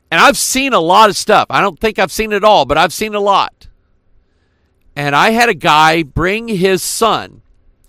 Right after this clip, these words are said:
underage son, sixteen-year-old son, and his eighteen and a half year old girlfriend. She's of legal age. He's not.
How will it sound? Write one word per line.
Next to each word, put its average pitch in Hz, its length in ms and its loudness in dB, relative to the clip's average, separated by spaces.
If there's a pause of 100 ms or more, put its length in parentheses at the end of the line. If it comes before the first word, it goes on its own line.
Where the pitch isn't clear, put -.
(100)
underage 175 800 -4
son, 131 380 -6
sixteen-year-old 226 720 -8
son, 110 340 -10 (2000)
and 190 340 -2
his 180 520 2 (120)
eighteen 233 580 -2
and 180 160 -4
a 170 80 -4
half 214 340 -2
year 196 200 -2
old 160 240 -4
girlfriend. 220 640 -2 (600)
She's 247 380 -6
of 165 160 -4
legal 190 380 -4
age. 214 480 -4 (640)
He's 226 380 -4
not. 240 340 0